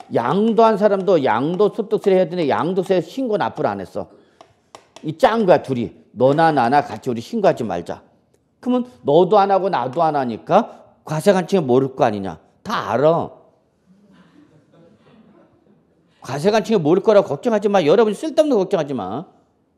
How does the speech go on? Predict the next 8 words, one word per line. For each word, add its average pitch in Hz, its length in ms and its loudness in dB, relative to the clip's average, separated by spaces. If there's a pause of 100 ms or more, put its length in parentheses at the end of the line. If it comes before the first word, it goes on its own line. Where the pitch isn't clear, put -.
(440)
가끔가다 180 420 0
오버해갖고 170 960 2 (260)
쓸데없는 202 440 -6
걱정하는 123 400 -4
분 110 140 -6
계신데. 95 520 -10 (1300)
자, 117 260 -6 (120)
그래서 175 380 0